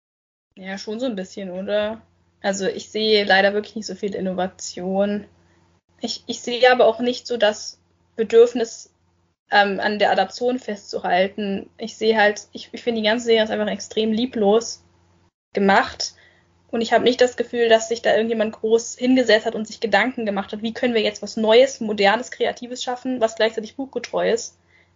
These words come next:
Ich finde, ähm, weder den einen Ansatz noch den anderen Ansatz sehe ich wirklich. Die,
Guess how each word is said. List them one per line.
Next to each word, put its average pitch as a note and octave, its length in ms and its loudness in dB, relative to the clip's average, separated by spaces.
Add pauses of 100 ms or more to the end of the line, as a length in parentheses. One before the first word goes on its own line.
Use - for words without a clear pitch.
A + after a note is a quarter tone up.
(260)
Ich A#3 180 -10
finde, A3+ 260 -2 (140)
ähm, G3+ 360 2 (400)
weder A#3+ 300 4
den B3 160 2
einen A#3+ 260 0
Ansatz A3+ 320 -4
noch A3 100 -16
den - 140 -10
anderen A#3 440 -8
Ansatz G3+ 400 -2
sehe G#3 120 -4
ich G#3 140 -12
wirklich. F#3+ 580 -6 (440)
Die, G#3+ 340 -6